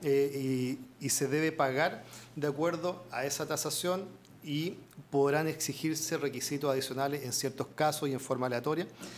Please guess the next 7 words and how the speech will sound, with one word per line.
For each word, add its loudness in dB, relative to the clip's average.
Luego, 4
de 2
cinco 0
a 2
treinta 0
millones, 0
el, 0